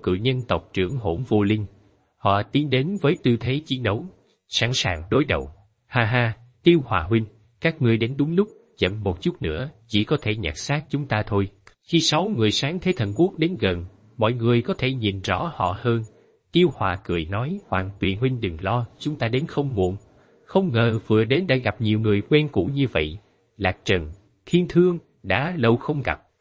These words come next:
Tiêu Hòa cùng năm người Sáng Thế Thần Quốc đi vòng qua Vạn Yêu Quốc và Minh Thần Diệt Thế Quốc để đứng cùng với Nguyệt Hoàng Tuyền và ba người. Trước đó, tất cả mọi người đã ngừng tay.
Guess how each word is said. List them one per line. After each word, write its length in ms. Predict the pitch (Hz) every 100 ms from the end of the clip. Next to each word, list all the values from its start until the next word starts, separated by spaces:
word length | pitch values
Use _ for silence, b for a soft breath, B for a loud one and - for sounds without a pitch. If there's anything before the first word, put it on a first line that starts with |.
| _ -
Tiêu 160 | 175
Hòa 280 | 135 104 90 85
cùng 200 | 95 110
năm 200 | 123 110
người 240 | 85 78
Sáng 280 | 64 131 147
Thế 140 | 160 165
Thần 220 | 90 80
Quốc 140 | 170 196 _
đi 160 | 127 120
vòng 200 | 82 78 76
qua 260 | 117 110 -
Vạn 160 | 78 82
Yêu 200 | 127 120
Quốc 160 | 185 220 -
và 100 | -
Minh 220 | 104 135 131
Thần 200 | 98 87
Diệt 180 | 87 76
Thế 120 | - 131
Quốc 200 | 185 208 - -
để 120 | 127
đứng 200 | 156 202
cùng 240 | - 98
với 180 | 92 143
Nguyệt 220 | 131 95 -
Hoàng 240 | 90 82 85
Tuyền 240 | 90 76 80 -
và 100 | 87
ba 200 | 87 110
người. 320 | 104 82 65 - - _ _ _
Trước 280 | 185 196 131
đó, 280 | 131 180 185
tất 120 | 196 190 -
cả 100 | 110
mọi 240 | 104 95
người 240 | 90 87
đã 120 | 85 127
ngừng 260 | 110 76 -
tay. 260 | 107 110